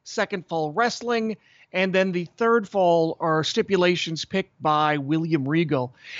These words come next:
And this has been great. I think it's been epic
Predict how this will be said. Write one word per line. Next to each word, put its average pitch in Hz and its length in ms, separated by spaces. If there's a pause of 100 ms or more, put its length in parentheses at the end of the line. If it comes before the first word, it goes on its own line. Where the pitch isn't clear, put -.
(100)
And 240 200
this 359 180
has 349 180
been 262 300
great. 185 640 (560)
I 214 80
think 247 140
it's 226 140
been 226 260
epic 233 420